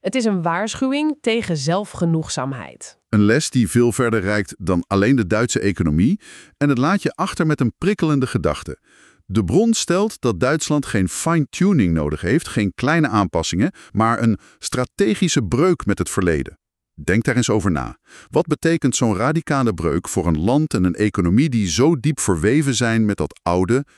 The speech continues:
Speaker 2: succesvolle systeem?
Speaker 1: En misschien nog wel de moeilijkste vraag.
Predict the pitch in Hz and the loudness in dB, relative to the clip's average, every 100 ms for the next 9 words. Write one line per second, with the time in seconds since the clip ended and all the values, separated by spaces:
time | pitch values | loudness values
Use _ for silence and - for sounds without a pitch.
0 | _ - - 160 - 190 - 95 78 - | _ -6 -2 0 0 0 0 0 0 -2
1 | - - 180 65 - - 202 202 196 - | -2 0 -2 -2 -8 -6 -2 -2 -2 -2
2 | 247 269 214 160 156 180 208 339 339 - | 0 0 0 -2 0 4 4 4 0 -2
3 | 165 - 156 127 - - | -8 -4 -6 -6 -10 -18